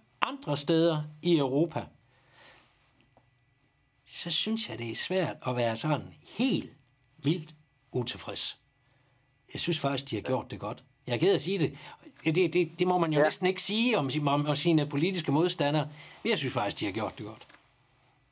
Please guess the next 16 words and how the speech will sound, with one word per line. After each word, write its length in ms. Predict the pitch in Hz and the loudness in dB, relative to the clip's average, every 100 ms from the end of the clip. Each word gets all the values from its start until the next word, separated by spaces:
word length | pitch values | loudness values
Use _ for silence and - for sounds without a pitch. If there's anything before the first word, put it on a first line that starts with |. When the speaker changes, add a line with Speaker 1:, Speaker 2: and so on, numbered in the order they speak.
| _ _ _ _ | _ _ _ _
Speaker 1:
Jeg 120 | 160 165 | 2 4
er 20 | |
i 40 | |
Speaker 2:
Ja, 60 | 165 | 4
Speaker 1:
hvert 140 | 170 | 2
fald 100 | 170 | 0
ikke 80 | 254 | -2
Speaker 2:
okay. 40 | - | 2
Speaker 1:
sikker 180 | 190 151 | 2 4
på, 100 | 147 | 0
at 80 | |
jeg 120 | 131 131 | 0 -2
kunne 120 | 113 | -4
have 80 | 101 | -2
gjort 260 | 123 113 | -4 -2
det 180 | 156 156 | -6 -6